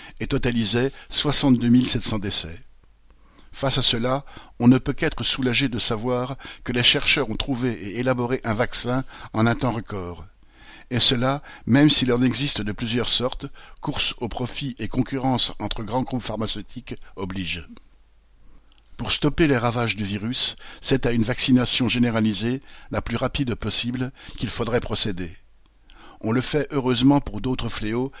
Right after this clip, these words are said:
tels la rougeole et d'autres maladies infectieuses, contre lesquelles on immunise très tôt la population, au moins dans les pays riches. Selon un sondage datant de mi-décembre, que le Journal du Dimanche a publié, cinquante-six pour cent des sondés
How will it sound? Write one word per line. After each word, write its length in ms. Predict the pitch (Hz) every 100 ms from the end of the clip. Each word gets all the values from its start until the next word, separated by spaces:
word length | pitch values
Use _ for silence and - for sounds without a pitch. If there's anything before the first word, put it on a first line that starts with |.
| - -
tels 260 | 131 117
la 80 | 104
rougeole 540 | 101 107 107 123 131 - - -
et 100 | 107
d'autres 300 | 131 135 117
maladies 360 | 120 117 123 117
infectieuses, 640 | 110 98 - 113 123 127 - -
contre 240 | - 123 120
lesquelles 380 | 127 151 131 -
on 160 | 113
immunise 540 | 127 127 127 123 113 107
très 180 | - 135
tôt 160 | - 143
la 80 | 120
population, 720 | 117 110 101 - 113 113 123 - - - -
au 100 | 123
moins 320 | 113 117 113
dans 140 | 104
les 120 | 104 101
pays 200 | 101 92
riches. 460 | 92 - - - _ - _ _ _ _ - _ - _ - - - - -
Selon 340 | - 139 160 131
un 80 |
sondage 560 | 117 127 123 143 123 107 104
datant 400 | 113 120 139 107
de 80 | 104
mi-décembre, 720 | 110 101 98 131 135 139 147 - -
que 80 | -
le 100 | 120
Journal 320 | 113 127 127
du 100 | 120
Dimanche 480 | 110 117 120 110 - -
a 80 |
publié, 540 | 98 101 101 101 123 127 - - - -
cinquante-six 580 | - 151 151 139 - -
pour 220 | 139 -
cent 160 | 135
des 80 | 113
sondés 520 | - 113 113 113 131